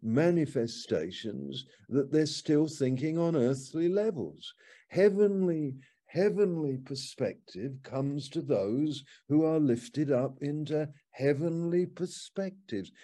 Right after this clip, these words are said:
into heavenly places. He has made us to sit together with him in heavenly places. Wonderful.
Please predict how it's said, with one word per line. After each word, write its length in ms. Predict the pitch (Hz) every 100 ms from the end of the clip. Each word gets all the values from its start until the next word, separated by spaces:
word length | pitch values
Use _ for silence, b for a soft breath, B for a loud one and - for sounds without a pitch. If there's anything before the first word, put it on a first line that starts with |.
| B -
into 400 | 156 160 165 156
heavenly 720 | 123 139 156 135 151 147 160
places. 1300 | 160 - 165 170 190 190 - - - - - - - _ _ B B B -
He 260 | 143 160
has 420 | 156 135 151 151
made 440 | 127 135 170 180 165
us 420 | 139 160 - -
to 100 | 127
sit 480 | 117 - 160 - -
together 640 | 156 147 120 120 123 131 131 B B
with 340 | - 131 151 -
him 500 | 123 135 135 131 127 B _
in 280 | 127 143 147
heavenly 800 | 139 - 120 135 147 147 147 156 156 _
places. 960 | - 180 214 - - - - - - - _ _ _ _ _ -
Wonderful. 800 | 254 269 247 104 - - -